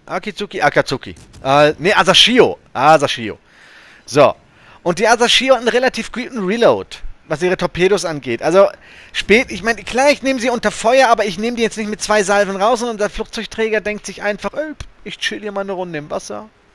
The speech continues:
Ja. Junge, ich sag dir eins, da kommt die Konsequenz von deinem Verhalten.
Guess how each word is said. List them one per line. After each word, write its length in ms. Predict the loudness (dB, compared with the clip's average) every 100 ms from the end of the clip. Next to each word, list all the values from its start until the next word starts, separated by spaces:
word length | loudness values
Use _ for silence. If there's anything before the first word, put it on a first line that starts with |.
| _ _ _ _ _ _ _ _ _ _ _
Ja. 500 | 4 8 10 8 4 -4 -20 _ _ _ _ -8
Junge, 260 | -2 2 2
ich 80 |
sag 160 | 2 2
dir 160 | 4 4
eins, 420 | 4 2 -2 -8 -12 -20 -20 _ _ _ -8
da 160 | -4 -2
kommt 200 | -2 -2
die 60 |
Konsequenz 560 | -2 -4 -4 -4 -4 -4
von 120 | -4
deinem 180 | -2 -2
Verhalten. 500 | -2 2 2 0